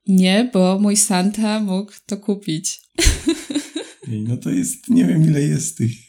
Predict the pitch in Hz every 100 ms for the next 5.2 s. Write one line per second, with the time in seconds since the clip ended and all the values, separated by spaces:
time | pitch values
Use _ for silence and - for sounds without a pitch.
0 | 190 120 - - 120 110 113 113 117 117
1 | - 117 - 135 143 131 117 120 113 120
2 | 127 117 120 117 113 120 139 117 - -
3 | 113 117 107 107 - 110 107 104 - _
4 | - - - 110 101 104 - _ _ 196
5 | -